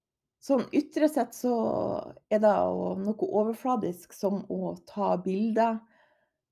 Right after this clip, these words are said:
eh, nye bilder til hjemmesiden. Eh, men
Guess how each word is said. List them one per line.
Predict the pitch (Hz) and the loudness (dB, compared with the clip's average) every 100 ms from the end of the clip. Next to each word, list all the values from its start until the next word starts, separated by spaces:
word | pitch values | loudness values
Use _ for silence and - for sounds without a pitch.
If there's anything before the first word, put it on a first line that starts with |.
| - | -2
eh, | 196 196 | 0 4
nye | 208 214 185 | 4 4 2
bilder | 202 202 190 | 0 -2 -4
til | 175 | -4
hjemmesiden. | 190 170 180 - 175 190 190 - _ - | -4 -6 -4 -2 0 -2 -4 -12 _ -8
Eh, | 180 160 156 131 - - 175 180 - _ _ _ _ _ _ _ _ _ _ _ _ _ _ _ - | -6 -6 -8 -10 -12 -12 -14 -14 -18 _ _ _ _ _ _ _ _ _ _ _ _ _ _ _ -4
men | 196 185 | -2 0